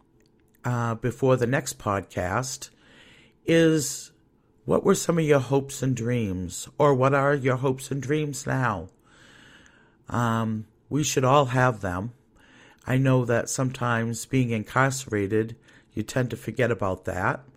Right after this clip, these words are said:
But there's all kinds of things that can be done right now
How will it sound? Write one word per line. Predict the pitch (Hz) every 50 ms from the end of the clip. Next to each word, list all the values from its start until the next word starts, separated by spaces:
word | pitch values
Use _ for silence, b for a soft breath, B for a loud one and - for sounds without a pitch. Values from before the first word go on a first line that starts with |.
| B B B B B B B B B B B _ -
But | - 123 123 113 - - - _ _ _ _ _ _ - _ _ _ _ _ _ _ _ _ _ -
there's | 120 123 123 120 110 - -
all | - - 135 139
kinds | 131 - 139 135 131 131 127
of | 110 -
things | - 127 120 117 -
that | - - -
can | - 127 117
be | 107 110 107
done | - 123 120 113 107
right | 110 110 107 - -
now | 113 123 127 117 110 107 104 110